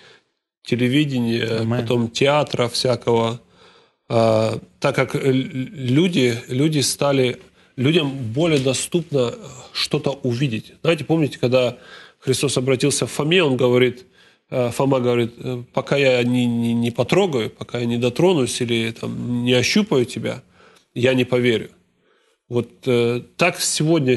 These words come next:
Speaker 1: вот сегодняшний мир такой. Э, "Пока не увижу, я не поверю". Э, не зря, что придёт время, э, к тому, что, э, как Слово Божье говорит, что на антихриста вот этого, э,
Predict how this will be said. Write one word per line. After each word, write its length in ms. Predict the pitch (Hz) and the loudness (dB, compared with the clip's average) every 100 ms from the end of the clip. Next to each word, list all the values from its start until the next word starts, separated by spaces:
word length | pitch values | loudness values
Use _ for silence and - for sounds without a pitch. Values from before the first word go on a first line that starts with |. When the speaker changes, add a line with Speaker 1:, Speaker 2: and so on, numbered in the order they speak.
| - | 0
Speaker 1:
вот 180 | 131 127 | -2 -2
сегодняшний 560 | - 147 143 127 - | 0 0 0 0 0
мир 200 | 151 139 - | 2 2 0
такой. 440 | 113 - - - - - - - _ - | -6 -4 -6 -8 -18 -20 -20 -20 _ -6
Э, 680 | 120 120 113 113 113 113 113 - - - - | 0 2 2 0 -2 -4 -8 -14 -20 -16 -2
"Пока 280 | 135 165 160 | 0 2 2
не 140 | 147 | 4
увижу, 560 | 135 127 160 143 110 113 _ _ _ _ _ | 2 2 2 2 -2 -10 _ _ _ _ _
я 160 | 127 123 | -2 0
не 120 | 123 | 2
поверю". 500 | 123 127 123 147 135 - _ _ _ _ _ | 0 0 0 0 -6 -18 _ _ _ _ _
Э, 180 | 123 113 | -6 -2
не 120 | 120 | 0
зря, 240 | 120 170 190 | 2 4 2
что 320 | - 135 117 | 0 0 -2
придёт 380 | - 127 123 123 | -2 0 0 2
время, 300 | 147 156 120 | 2 2 2
э, 680 | 113 113 117 113 117 117 117 | 2 -2 -6 -8 -8 -10 -12
к 80 | - | -4
тому, 260 | 131 139 156 | 0 0 0
что, 540 | - - 117 113 110 - - _ _ _ _ | -2 -2 -2 -2 -6 -14 -20 _ _ _ _
э, 880 | - 117 110 107 - - - - - - _ | -6 -4 -2 -4 -8 -10 -10 -12 -14 -18 _
как 220 | - 117 | -6 -6
Слово 260 | - 135 127 | 0 2 4
Божье 220 | 117 117 | 4 2
говорит, 120 | 117 110 | 2 0
что 220 | 127 127 | 2 2
на 180 | 120 127 | 2 0
антихриста 540 | 123 147 123 117 - 113 | 0 0 -2 -2 -2 -2
вот 160 | 107 - | -4 -4
этого, 320 | 113 110 117 | -2 -2 -4
э, 360 | 113 113 117 | -6 -6 -8